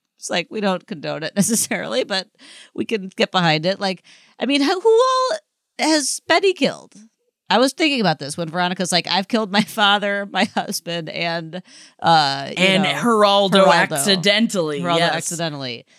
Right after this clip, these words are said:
Speaker 1: Like,
Speaker 2: I, I know, well, she's killed her father.
Speaker 1: She killed her father. Right, but again, that was for good.
Speaker 2: Yes.
Speaker 1: Now she's killed T B K for good.
Speaker 2: Yes.
Speaker 1: She killed, did they kill that guy who they <laughs> thought was T B K?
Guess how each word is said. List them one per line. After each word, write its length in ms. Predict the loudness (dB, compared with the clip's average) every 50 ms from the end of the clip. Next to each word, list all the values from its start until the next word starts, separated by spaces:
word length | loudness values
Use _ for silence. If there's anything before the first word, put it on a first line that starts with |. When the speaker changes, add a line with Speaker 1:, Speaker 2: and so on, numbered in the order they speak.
| _ _
Speaker 1:
Like, 240 | -2 0 0 2 2
Speaker 2:
I, 460 | 2 4 4 4 4 2 2 -2 -4 -8 -6 _
I 100 | 0 0
know, 160 | 2 0 0
well, 140 | -2 -2 -4
she's 240 | -2 -2 -4 -6 -4
killed 240 | -4 -4 -4 -2 -4
her 120 | -4 -6
father. 640 | -2 2 2 2 2 2 -2 -4 -6 -8 -8 -8 -8
Speaker 1:
She 120 | -8 -4
killed 180 | -2 -2 -2 -2
her 80 | -4
father. 640 | -6 -2 -2 -2 -2 -2 -6 -12 -14 -14 -14 -16 -18 -14 _
Right, 180 | 0 0 0
but 120 | 2 0 0
again, 240 | 0 0 0 0 0
that 120 | -4 -6
was 140 | -6 -8 -12
for 160 | -14 -18 -20 _ _ _
good. 400 | -8 -8 -8 -8 -10 -14 -16 -16 _ _ -10
Speaker 2:
Yes. 480 | -4 0 2 4 4 4 2 2 0
Speaker 1:
Now 120 | 0 0 0
she's 220 | -2 -4 -8 -6
killed 240 | -6 -6 -6 -6 -6
T 100 | -10 -8
B 160 | -8 -10 -10
K 560 | -6 -4 -2 -2 -2 -2 -4 -6 -8 -12 -16 -18
for 160 | _ -18 -18 -16
good. 440 | -14 -14 -12 -12 -12 -14 -14 -16 -12
Speaker 2:
Yes. 440 | -6 -6 -4 -2 -2 -4 -4 -2 -2
Speaker 1:
She 160 | 0 0 0 0
killed, 280 | 2 2 2 2 0
did 140 | -2 -4 -2
they 100 | 0 -2
kill 220 | -2 -2 -6 -6 -4
that 220 | -4 -6 -4 -2
guy 200 | 0 0 0 0
who 80 | 0 -2
they 100 | -4 -4
<laughs> 0 |
thought 340 | -4 -2 -4 -4 -4 -4 -8
was 160 | -12 -12 -10
T 100 | -12 -12
B 140 | -12 -14 -10
K? 500 | -4 0 0 2 2 0 0 -4 -6 -8